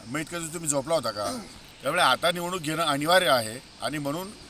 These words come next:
अ, निवडणूक आयोगाने या ठिकाणी निवडणुका जाहीर केलेल्या आहेत आणि ज्या जाहीर केलेल्या तारखांना निवडणुका या ठिकाणी घ्याव्या लागतील,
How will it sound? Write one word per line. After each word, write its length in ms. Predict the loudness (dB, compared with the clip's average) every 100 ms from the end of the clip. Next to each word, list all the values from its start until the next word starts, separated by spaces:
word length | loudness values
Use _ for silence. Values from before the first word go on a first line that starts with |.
| -20 -20 -20 -8
अ, 280 | -2 0 0
निवडणूक 340 | -2 -4 -2 2
आयोगाने 420 | 2 4 2 2
या 100 | -2
ठिकाणी 240 | -2 -4
निवडणुका 340 | -2 -4 -4 -2
जाहीर 260 | 0 0
केलेल्या 300 | -2 -6 -4
आहेत 300 | -6 -6 -10
आणि 140 | -8 -4
ज्या 260 | 0 0
जाहीर 280 | 2 0 0
केलेल्या 300 | -4 -4 -4
तारखांना 440 | -2 -2 -2 -4
निवडणुका 400 | -4 -4 -8 -6
या 100 | -6
ठिकाणी 280 | -6 -10 -10
घ्याव्या 300 | -4 0 2
लागतील, 340 | 2 0 -6